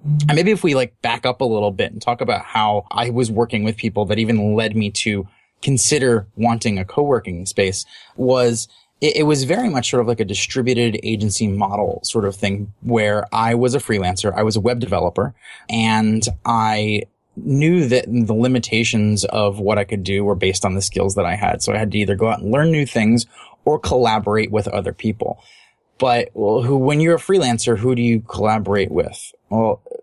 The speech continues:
in my case, it was with people that I already knew. I think that's something that a lot of people don't necessarily have at their fingertips, is people who they already know,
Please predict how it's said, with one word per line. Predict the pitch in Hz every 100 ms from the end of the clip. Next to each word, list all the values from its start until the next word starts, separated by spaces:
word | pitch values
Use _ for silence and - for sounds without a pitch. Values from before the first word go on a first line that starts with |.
| - -
in | 131
my | 131
case, | - 147 120
it | 123
was | 113
with | 123 123
people | 123 127
that | 127
I | 127
already | 135 131
knew. | 117 156 104 80 - _ _ -
I | 139
think | 170
that's | 165
something | 156 131 131
that | 117
a |
lot | 110 120
of |
people | 117 107 107
don't | 117 104
necessarily | 101 - 107 113 101 95
have | 110 104
at | 101
their | 98
fingertips, | - 127 117 - 69
is | 92
people | 120 - 113
who | 123 113
they | 104 101 -
already | 107 120 139 127
know, | 107 92 104 135 175